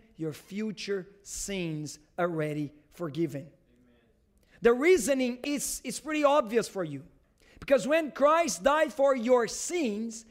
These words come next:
he died in the past. You are not even generated. You didn't even exist. But yes, born in sinful nature, we will sin. But even for those upcoming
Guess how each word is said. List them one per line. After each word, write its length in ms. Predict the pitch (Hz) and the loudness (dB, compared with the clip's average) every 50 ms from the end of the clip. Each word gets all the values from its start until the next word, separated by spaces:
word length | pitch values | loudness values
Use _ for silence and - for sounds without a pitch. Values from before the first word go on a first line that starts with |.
| _ _ _ | _ _ _
he 180 | - - 277 262 | -2 -2 0 0
died 500 | 180 - 277 330 320 277 254 254 269 269 | 2 2 2 4 4 4 4 2 2 0
in 120 | 285 285 | -2 0
the 100 | 277 302 | 0 2
past. 640 | - 220 269 311 339 320 220 - - - - _ _ _ _ _ _ _ _ _ _ _ _ _ | 2 2 2 2 2 0 -2 -6 -10 -14 -18 _ _ _ _ _ _ _ _ _ _ _ _ _
You 140 | - 294 320 | 0 2 4
are 80 | 320 | 4
not 180 | 311 330 320 320 | 6 4 4 4
even 460 | 339 349 247 262 330 320 285 226 165 - - _ _ _ _ _ _ _ - | 4 2 2 2 0 0 0 -2 -4 -10 -16 _ _ _ _ _ _ _ -14
generated. 840 | 175 147 190 311 339 330 311 294 285 285 302 311 294 254 190 - - | -8 -4 -2 0 2 2 4 6 6 6 6 4 2 0 -2 -2 -4
You 120 | 226 247 277 | -6 -6 -4
didn't 260 | 240 320 311 311 311 | -2 0 0 0 0
even 240 | 311 320 302 311 294 | 0 -2 0 2 2
exist. 760 | 285 214 160 156 151 262 330 330 - - - - - - - _ _ _ _ _ _ _ _ _ - - | 2 2 0 -2 -2 0 0 0 -2 -4 -8 -14 -14 -18 -20 _ _ _ _ _ _ _ _ _ -6 0
But 140 | - 226 247 | 2 2 4
yes, 400 | 262 262 262 254 - - - - | 6 4 4 4 2 -4 -8 -8
born 500 | 156 139 226 247 254 262 262 262 262 254 | 0 4 8 8 10 10 8 8 4 2
in 220 | - 233 226 220 | 2 -2 -4 -4
sinful 880 | 220 - - - - 247 254 262 277 277 240 - 240 254 233 220 - - - - | -4 -4 -4 -4 -4 -2 -2 -2 -2 -4 -2 2 2 4 4 4 2 -2 -10 -6
nature, 680 | - 208 226 240 247 269 269 - - - 269 262 254 254 - - - - - - | -2 2 4 4 4 2 2 -2 -2 2 4 4 4 2 0 -8 -18 -14 -6 0
we 180 | 226 320 381 | 2 4 6
will 320 | 392 370 359 370 381 381 - | 6 6 6 6 4 4 2
sin. 480 | - - - 381 403 392 320 156 131 - - _ _ _ _ _ _ _ _ _ _ - | -2 -2 -2 0 0 0 0 -4 -8 -12 -20 _ _ _ _ _ _ _ _ _ _ -4
But 180 | 160 180 185 185 | -2 -2 -2 -2
even 360 | 254 262 285 294 226 254 254 202 | 0 0 0 2 4 2 2 2
for 240 | 214 233 240 226 | 2 0 0 0
those 580 | 185 139 185 247 240 220 208 202 196 185 - - _ _ _ - | 2 2 2 2 4 4 2 2 0 -2 -6 -14 _ _ _ -4
upcoming 680 | 202 202 196 - - 214 214 214 214 208 202 196 160 | -2 -2 -2 -2 -2 -2 -2 0 0 -2 -4 -6 -8